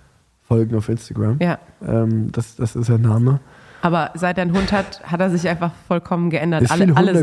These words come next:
Speaker 2: sagen das. Alle
Speaker 1: alle
Speaker 2: sagen
Speaker 1: sagen
Speaker 2: das.
Speaker 1: viel Hunde-Content,
Speaker 2: Ja.
Speaker 1: ne? Ja, ich bin, ich bin mir da auch nicht mehr so sicher, ob der wirklich noch einen Radsport-Podcast machen sollte. <laughs> Für einen Hunde-Podcast wäre eigentlich besser für ihn. Ähm, bei, wenn wir Thema Radsport-Podcast sind,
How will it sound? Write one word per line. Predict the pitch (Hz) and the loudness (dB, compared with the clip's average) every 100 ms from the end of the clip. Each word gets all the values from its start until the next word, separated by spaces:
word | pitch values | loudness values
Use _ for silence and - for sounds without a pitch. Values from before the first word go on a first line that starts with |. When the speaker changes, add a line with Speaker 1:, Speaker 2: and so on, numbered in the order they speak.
| 160 | 2
Speaker 2:
sagen | 139 127 | 2 0
das. | 156 - - | -2 -6 -6
Alle | - | 2
Speaker 1:
alle | 156 | 4
Speaker 2:
sagen | 143 131 | 4 0
Speaker 1:
sagen | 139 | -2
Speaker 2:
das. | 139 143 | -4 -4
Speaker 1:
viel | - 147 | 0 2
Hunde-Content, | 156 151 127 120 113 117 | 4 2 0 -2 0 0
Speaker 2:
Ja. | 170 143 | 2 2
Speaker 1:
ne? | 160 - - - _ _ _ _ _ - | 0 -6 -20 -20 _ _ _ _ _ -4
Ja, | 127 131 139 | 0 0 0
ich | 127 | -4
bin, | - 139 127 | -2 -2 -2
ich | 123 | -2
bin | 135 | -2
mir | 131 | -2
da | 123 | -2
auch | 113 | -2
nicht | 127 | 0
mehr | 127 | 0
so | 120 | 0
sicher, | 113 127 135 113 | 0 0 0 -2
ob | - | 0
der | 123 123 | 0 0
wirklich | 127 127 | -2 0
noch | 127 | 0
einen | 120 | 0
Radsport-Podcast | 131 - 117 - 120 120 110 | -2 -2 -4 -2 -4 -4 -2
machen | 117 117 | -2 0
sollte. | 110 113 117 120 - - - - - - - - | 0 0 0 -2 -4 -12 -18 -18 -18 -20 -12 -12
<laughs> | - - - - - - - | -6 -8 -8 -16 -6 -4 -2
Für | - | 0
einen | 127 | 2
Hunde-Podcast | 117 202 151 - 110 127 113 - | 4 4 2 -2 -6 -4 -4 0
wäre | 127 | -2
eigentlich | - 143 147 | -2 -4 -4
besser | - 131 117 | -4 -2 -2
für | 107 | -4
ihn. | - 107 - 117 131 135 135 131 | -6 -10 -12 -12 -10 -8 -6 -2
Ähm, | - 190 175 - 117 - - - - | 2 4 2 -4 -12 -16 -18 -20 -2
bei, | 147 180 202 | 2 2 2
wenn | 156 | 0
wir | 165 | 0
Thema | 165 185 165 | 0 0 0
Radsport-Podcast | 175 170 160 151 139 - 123 - | -4 -4 -4 -2 -4 -2 -4 -4
sind, | 147 185 196 | -4 -4 -8